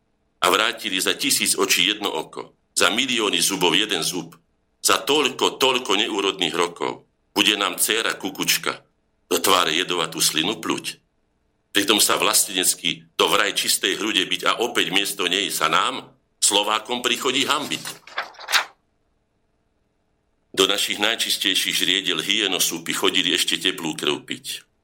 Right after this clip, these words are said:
Veľkí, čo o nás vravia, že sme malí, a predsa z toľkých rán sme sa vylízali. Ušli z már chystaného osudu. Po každom vpáde zajasali: „Slováci viac nebudú.“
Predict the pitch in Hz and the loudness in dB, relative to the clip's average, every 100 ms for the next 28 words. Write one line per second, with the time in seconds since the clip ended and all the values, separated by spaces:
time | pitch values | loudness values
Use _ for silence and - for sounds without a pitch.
0 | _ 95 107 - - 69 _ _ _ _ | _ 2 2 -2 -14 -18 _ _ _ _
1 | - 76 98 92 80 92 90 85 85 82 | 0 4 4 2 0 0 0 0 0 0
2 | 82 82 92 80 - 85 104 107 - 73 | 0 0 0 0 -2 0 0 0 -2 -2
3 | - 117 117 95 78 95 92 85 85 - | 0 0 0 0 2 2 2 0 0 0
4 | 82 87 82 78 76 71 - _ _ _ | 2 0 -2 -4 -6 -6 -12 _ _ _
5 | _ _ _ _ 104 - 87 82 92 85 | _ _ _ _ 0 2 2 4 2 2
6 | - - - 76 73 71 76 - 65 - | 0 0 0 0 -2 -2 -2 -2 -2 -10
7 | - _ _ _ _ _ _ _ _ - | -20 _ _ _ _ _ _ _ _ 0
8 | - 107 - 107 - - 101 101 87 87 | 2 2 2 0 0 2 0 0 -2 -2
9 | 92 76 76 69 - _ - 123 127 110 | 0 0 -2 -4 -8 _ 0 2 0 0
10 | - 92 85 - - 90 82 87 90 76 | 0 0 -4 -6 -2 0 0 -4 -4 -6
11 | 67 | -14